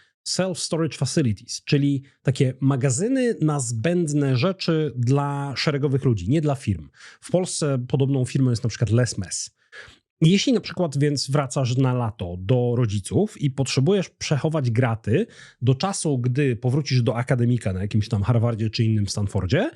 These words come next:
to możesz sobie kupić przestrzeń i przechować swoje graty. No i Nick wraz ze wspólnikami, no i inwestorami oczywiście, zbudował albo kupił ponad sześćdziesiąt takich lokalizacji w paru stanach na wschodzie Ameryki.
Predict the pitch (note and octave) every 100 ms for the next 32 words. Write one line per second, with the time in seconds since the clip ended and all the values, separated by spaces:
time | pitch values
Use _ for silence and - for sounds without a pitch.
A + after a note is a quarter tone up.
0 | - - - A#3 C4+ C#4+ - A3+ F#3 G3
1 | F3+ C3+ - - E3+ - - D#3+ D#3 C3+
2 | - C#3 B2 A#2+ G#2+ - - G2 G2 G2+
3 | - A2 A2+ F#2+ - _ - - - -
4 | F#3 B3+ F#3+ C3 E3+ - C3 F3+ F#3+ E3
5 | F3+ - - D#3 C#3 A#2+ D3 F3+ E3 C#3
6 | C#3 C3 B2 A2 C3 B2+ A#2+ G#2 A2+ G2+
7 | D#3 F3+ A#2+ B2 B2+ F#3 G#3 - F3+ D#3
8 | B2 - - A2 F3 C4+ - G3+ A3 G#3+
9 | - - - F#3+ E3+ C3 A#2 D#3+ - A2
10 | - _ - C3 - A#2 A#2+ A#2+ G#2 G2
11 | A#2+ - A2 - _ - - D#3 D3+ D#3
12 | C#3+ - G#2+ A#2 A2+ G#2 G2+ - - F#2
13 | A2+ G2 F#2+ G2+ A2 G2+ - -